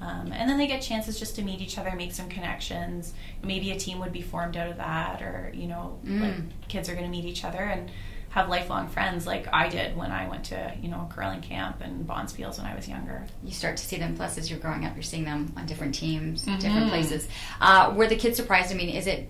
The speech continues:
Speaker 2: I know that Neil Frotton was working with you guys for a
Speaker 1: Yeah.
Speaker 2: while. Is that who you're, who, who came, comes in as taking on a team as their trainer?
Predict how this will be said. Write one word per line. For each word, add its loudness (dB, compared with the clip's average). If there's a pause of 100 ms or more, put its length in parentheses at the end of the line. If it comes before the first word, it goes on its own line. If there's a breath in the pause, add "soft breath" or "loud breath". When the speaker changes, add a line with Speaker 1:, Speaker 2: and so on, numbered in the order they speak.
Speaker 2:
I 4
know 6
that 2
Neil 4
Frotton 2
was -4
working 0
with -2
you 0
guys 2
for 2
a 4
Speaker 1:
Yeah. 6
Speaker 2:
while. 6
Is 0
that 8
who 0
you're, 4 (120)
who, 2 (280)
who 2
came, -2
comes -2
in 2 (420 loud breath)
as 0
taking 0
on 2 (460)
a 2
team 0
as -2
their 0 (120)
trainer? 0